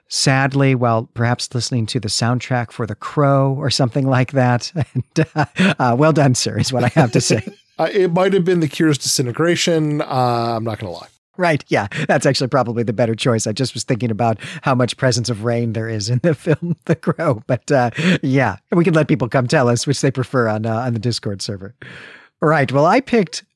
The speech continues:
Speaker 1: page nine, which is the first page of September eighteen sixty-four. I think at this point, people realize that I am a sucker for, well, scapes of any kind. In this case, it is a cityscape. And the bottom left gives us a really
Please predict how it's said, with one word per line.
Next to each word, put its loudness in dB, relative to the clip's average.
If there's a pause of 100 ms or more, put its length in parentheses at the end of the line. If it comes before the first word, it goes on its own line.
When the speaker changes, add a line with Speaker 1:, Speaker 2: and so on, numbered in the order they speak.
(220)
Speaker 1:
page 2
nine, 0
which -4
is -6
the -4
first -2
page 0
of -4
September 0
eighteen -6
sixty-four. -2 (400)
I -4
think 0
at 0
this 0
point, -4
people -6
realize -4
that -6
I -4
am -2
a -6
sucker -4
for, -10
well, -2 (320)
scapes 0
of 2
any 0
kind. -2
In -2
this -2
case, -2
it -4
is -4
a -2
cityscape. -4 (100)
And -2 (380)
the -2
bottom -2
left -2
gives -2
us -2
a -2
really -4